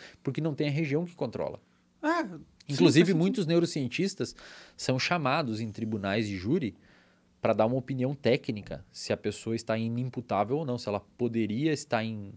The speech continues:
Speaker 1: em condições de cometer aquele crime, ou, digamos assim, ou realmente não.
Speaker 2: Pode crer.
Speaker 1: É muito louco isso, é uma decisão longa, entra, entra pautas, é, é, de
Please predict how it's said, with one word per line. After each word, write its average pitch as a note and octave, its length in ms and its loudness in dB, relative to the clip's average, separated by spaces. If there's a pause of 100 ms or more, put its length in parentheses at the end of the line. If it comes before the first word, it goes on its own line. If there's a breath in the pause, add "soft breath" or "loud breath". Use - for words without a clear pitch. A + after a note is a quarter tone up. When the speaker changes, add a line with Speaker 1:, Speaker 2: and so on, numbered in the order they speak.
(240)
Speaker 1:
em A2 80 -12
condições A2 500 -4
de G#2+ 80 -12
cometer G#2+ 300 -6
aquele G2+ 220 -6
crime, A#2+ 560 -6 (100)
ou, - 160 -16
digamos G2 320 -8
assim, A2 260 -10
ou B2 380 -4 (100)
realmente A2+ 380 -10
não. G2 160 -10 (320 soft breath)
Speaker 2:
Pode D3+ 160 -6
crer. G3+ 220 -4
Speaker 1:
É B2 40 4
muito F#3+ 240 6
louco F#3 300 8
isso, G#2 160 0
é B2 40 4
uma E3+ 100 0
decisão F#3+ 360 0
longa, D3 840 6 (400 soft breath)
entra, C3+ 440 6
entra B2+ 320 0
pautas, - 800 4
é, G2 320 2 (340)
é, F#2+ 220 0
de F#2 180 -6